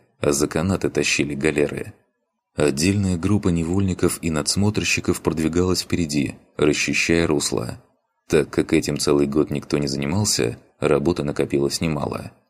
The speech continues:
Местами заломы перекрывали русло полностью.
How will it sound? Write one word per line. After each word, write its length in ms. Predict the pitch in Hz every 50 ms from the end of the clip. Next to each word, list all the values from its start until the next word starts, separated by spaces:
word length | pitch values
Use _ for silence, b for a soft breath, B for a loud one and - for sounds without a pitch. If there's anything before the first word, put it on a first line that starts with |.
| _ _
Местами 480 | - 78 78 71 - - - 95 95 92
заломы 540 | 82 71 73 73 73 78 92 98 95 87 76
перекрывали 600 | - 78 76 76 - - 80 78 82 90 90 87
русло 380 | 87 85 85 85 - - 85
полностью. 840 | 82 - - 80 73 71 71 71 - - - - - - 50 - -